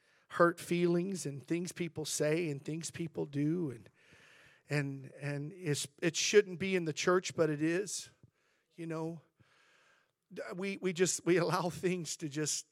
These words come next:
bother us that shouldn't. We allow things to go on that shouldn't. We get caught up in drama. We get caught up in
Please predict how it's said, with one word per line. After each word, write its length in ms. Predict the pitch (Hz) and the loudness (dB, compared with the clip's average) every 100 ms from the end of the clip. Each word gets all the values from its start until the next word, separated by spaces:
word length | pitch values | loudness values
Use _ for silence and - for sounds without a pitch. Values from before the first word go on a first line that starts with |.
| - | -18
bother 500 | 147 160 170 180 160 | -4 0 0 0 -2
us 180 | 151 - | -4 -6
that 180 | 160 | -6
shouldn't. 420 | - - 156 160 180 | -6 -2 -2 -2 -6
We 80 | |
allow 320 | 151 151 170 147 | -4 -4 -4 -6
things 380 | - 180 160 | -8 -8 -8
to 100 | - | -10
go 160 | 147 160 | -8 -6
on 220 | 160 165 | -4 -6
that 120 | 160 | -8
shouldn't. 360 | 143 - 156 151 - - - - - - | -6 -4 -4 -6 -14 -20 -20 -20 -8 -2
We 80 | |
get 120 | 165 160 | -2 -2
caught 280 | - 175 | 0 0
up 100 | 170 | 0
in 100 | 165 | -2
drama. 560 | 151 139 151 175 160 165 | -2 -2 0 0 0 -2
We 140 | 165 | -4
get 160 | 147 - | -6 -10
caught 300 | - 160 156 | -8 -6 -4
up 160 | 156 143 | -4 -6
in 180 | 131 | -10